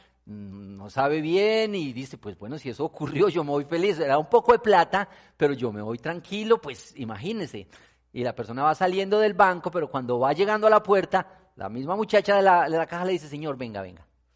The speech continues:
Venga, es que hay algo más que le tengo que decir". La persona que le pagó esa deuda que usted tenía, también le dejó la cuenta de él a usted.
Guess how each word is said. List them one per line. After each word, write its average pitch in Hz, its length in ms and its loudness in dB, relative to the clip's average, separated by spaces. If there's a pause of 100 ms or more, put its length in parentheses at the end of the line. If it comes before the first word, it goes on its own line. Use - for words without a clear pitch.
(240)
Venga, 139 200 -4
es 127 100 -4
que 165 340 -8
hay 127 300 -4
algo 156 160 -4
más 160 240 -6
que 156 80 -10
le 135 80 -8
tengo 120 260 -12
que 135 100 -10
decir". 110 360 -14 (2000)
La 143 140 -4
persona 156 300 -6
que 185 100 -8
le 143 140 -2
pagó 170 800 -6
esa 156 240 -6
deuda 135 340 -4
que 131 80 -20
usted 110 160 -18
tenía, 104 440 -14 (640)
también 131 380 -4
le 143 100 -2
dejó 123 200 -4
la 117 120 -4
cuenta 131 420 -6
de 110 140 -4
él 101 100 -6
a 107 40 -6
usted. 113 380 -14